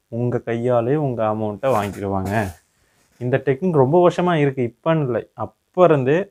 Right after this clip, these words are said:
கிட்டத்தட்ட பத்து, பதினஞ்சு வருஷமா இருக்குது. ஆனா, இப்படி பண்றாங்கன்றது சிட்டி சைடுல ஓரளவுக்கு தெரியுது, கிராமத்து சைடுக்கு யாருக்கு தெரியுது? இது, நான் இருக்கிறது ஒரு மிட் லெவல் town, இந்த டவுன்ல இவ்வளோ ஈஸியா ஒருத்தரை ஹேக் பண்ண முடியுதுன்னா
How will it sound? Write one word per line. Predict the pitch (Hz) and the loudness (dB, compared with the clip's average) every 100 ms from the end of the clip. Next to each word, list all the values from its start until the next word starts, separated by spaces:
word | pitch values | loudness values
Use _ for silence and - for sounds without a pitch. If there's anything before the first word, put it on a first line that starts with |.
| - | -6
கிட்டத்தட்ட | 131 127 143 165 _ | -4 -4 -4 -8 _
பத்து, | - 104 156 | -4 -4 -2
பதினஞ்சு | 151 151 147 147 | 0 2 2 0
வருஷமா | 156 160 | -2 0
இருக்குது. | 139 131 123 107 - _ _ - | 0 0 -2 -4 -8 _ _ -10
ஆனா, | 110 107 107 120 131 135 - _ - | -6 -4 -2 -2 -2 -2 -8 _ -12
இப்படி | 120 120 | -6 -4
பண்றாங்கன்றது | - 156 170 185 160 147 123 117 120 160 | -2 -2 0 0 0 -2 -2 -2 0 -2
சிட்டி | 165 165 214 | -4 -6 -6
சைடுல | 202 170 165 | -4 0 2
ஓரளவுக்கு | 151 135 139 135 123 | 4 4 2 0 -6
தெரியுது, | 120 110 107 - _ _ - | -6 -4 -6 -8 _ _ 2
கிராமத்து | 135 180 185 - | 2 2 -2 -6
சைடுக்கு | 135 139 143 | -4 -4 -2
யாருக்கு | 117 123 117 - | 2 0 -2 -12
தெரியுது? | 104 104 - _ _ _ _ _ _ _ _ _ | -12 -12 -16 _ _ _ _ _ _ _ _ _
இது, | 117 123 - | -4 -4 -4
நான் | 120 117 127 131 | -2 0 2 2
இருக்கிறது | 131 135 156 180 | 2 0 0 2
ஒரு | 170 135 | 2 2
மிட் | 120 113 | 0 2
லெவல் | 131 123 107 | 2 2 0
town, | 107 98 151 - _ _ | -4 -4 -6 -12 _ _
இந்த | 131 131 | -4 0
டவுன்ல | 135 147 175 202 170 113 | 2 4 4 2 2 0
இவ்வளோ | 127 180 | 4 4
ஈஸியா | 185 175 180 180 196 180 | 4 2 0 2 2 0
ஒருத்தரை | 135 131 139 135 | -4 -4 0 0
ஹேக் | 127 123 - | 2 -2 -4
பண்ண | 113 113 | -6 -4
முடியுதுன்னா | 107 104 95 101 123 175 | -4 -6 -6 -4 -2 -2